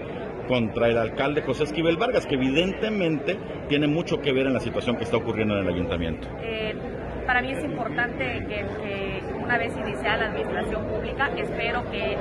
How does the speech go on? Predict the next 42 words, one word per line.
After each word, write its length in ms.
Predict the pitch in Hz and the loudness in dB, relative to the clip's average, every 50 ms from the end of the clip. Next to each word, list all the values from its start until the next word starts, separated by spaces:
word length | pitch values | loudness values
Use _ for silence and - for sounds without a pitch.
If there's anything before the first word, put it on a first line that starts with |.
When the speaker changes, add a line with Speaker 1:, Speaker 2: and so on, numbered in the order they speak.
| 202 | -2
Speaker 2:
la 140 | 196 190 190 | 0 0 0
administración 800 | 196 202 202 202 196 190 190 214 202 202 214 - 220 220 226 240 | -2 -2 -4 -4 -4 -4 -2 -2 -2 -2 -2 -2 -2 -2 -2 -2
entrante 500 | 233 220 214 208 208 208 214 - - - | -4 -4 -2 0 0 0 0 -2 -4 -4
me 160 | - 190 190 | -4 -4 -2
dé 100 | 190 202 | -2 0
la 100 | 220 240 | 0 0
oportunidad 680 | 240 - 214 196 190 - 196 196 208 202 190 196 202 220 220 - - - - - - - - - | 0 -2 -2 -4 -4 -4 -4 -2 -2 -2 0 0 0 0 0 -2 -4 -4 -4 -4 -4 -4 -4 -4
de 80 | 208 - | -4 -4
poder 320 | - 214 208 208 220 220 | -4 -2 -2 -2 -2 -2
colaborar. 680 | 220 254 233 214 202 190 190 190 185 190 196 214 - - | -2 -2 0 0 0 0 0 -2 0 0 0 0 0 -2
Ustedes 460 | - - - 214 - 214 220 220 220 - | -4 -6 -6 -6 -4 -4 -4 -4 -4 -2
saben 280 | 254 233 226 226 214 208 | -2 -2 0 0 -2 -2
que 80 | 214 | -2
estos 260 | 208 - - 220 226 | -4 -4 -6 -6 -4
tres 240 | 233 214 214 220 - | -4 -4 -4 -2 -2
años 380 | 226 220 220 220 233 226 214 208 208 214 214 | 0 0 0 0 -2 -4 -4 -4 -4 -4 -4
fui 100 | 214 214 | -2 -2
bloqueada, 540 | 214 220 202 - 208 202 190 202 226 240 | -2 -2 -2 0 0 2 2 2 2 2
me 120 | 226 220 202 | 0 0 -2
dieron 220 | 202 214 214 220 | -2 0 0 0
la 100 | 214 190 | -2 -2
Comisión 480 | - - 233 240 - - - 226 214 214 | -2 -2 -2 -2 -4 -4 -4 -4 -4 -4
de 60 | 214 | -4
Diversión 420 | 202 190 185 185 180 - 208 208 208 202 | -4 -2 -2 -2 -2 -2 -2 -2 -2 -2
y 20 | |
Espectáculos, 800 | - - - - - - - 226 208 214 - - 254 247 254 - - - - - - - - - - - - - | -2 -2 -2 -2 -2 0 0 0 0 0 -2 -4 -4 -4 -4 -4 -6 -6 -6 -6 -6 -6 -6 -6 -6 -6 -4 -2
que 300 | 220 214 202 202 202 - - 214 | -2 0 0 0 0 -2 -2 -2
no 120 | 247 294 | -2 0
me 100 | 320 339 | 0 0
limitó 360 | 311 285 262 254 - - 277 - | 0 0 0 0 0 0 0 2
para 180 | 262 262 254 | 2 2 2
trabajar, 500 | 247 226 220 214 208 208 220 247 277 349 - - - - - | 2 2 2 2 2 2 2 0 0 0 -2 -4 -6 -4 -4
así 200 | 220 220 247 247 | -4 -4 -4 -4
que 100 | 247 254 | -4 -4
espero 360 | 240 - 226 240 247 254 233 | -4 -2 -2 -2 -2 -2 -4
que 160 | 233 233 220 | -4 -4 -4
en 220 | 220 220 214 214 233 | -2 -2 -2 -2 -2
estos 280 | 233 226 - - - | -2 -2 -4 -4 -4
siguientes 360 | - 220 220 226 - - - - - | -4 -2 -2 -2 -2 -4 -4 -4 -4
tres 200 | - 233 202 233 | -2 -2 0 2
años 280 | 226 214 220 214 - 196 | 2 2 2 0 -2 -4
podamos 460 | 202 214 214 208 214 220 - - 226 | -2 0 0 0 0 0 -2 -2 -2